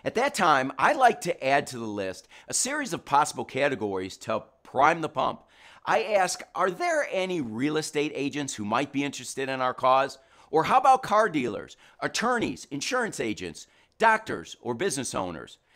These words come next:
I list a series of categories one at a time and let people add those names to the list. There are some careers that require people with networking skills,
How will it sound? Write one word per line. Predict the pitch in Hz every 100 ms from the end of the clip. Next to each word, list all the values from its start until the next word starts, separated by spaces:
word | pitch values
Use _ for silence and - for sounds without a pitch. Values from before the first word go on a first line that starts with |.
| - -
I | 185
list | 233 269 -
a |
series | 170 - 220 247 196
of | 147
categories | - 170 151 117 101 101 92
one | 92 139 196
at | 196
a | 190
time | - 104 95 101
and | 104
let | 117 147 -
people | 165 135 117 -
add | 123 143 117
those | 107 95
names | 95 85 -
to | -
the | 104
list. | 107 117 - - _ _ _ _ - -
There | 120
are |
some | 127 - 285 -
careers | 175 147 127 113
that | 120
require | 107 110 175 220 247
people | - 190 - 170 160
with | 143 120
networking | 104 110 131 - 131 127 120
skills, | - 131 117 -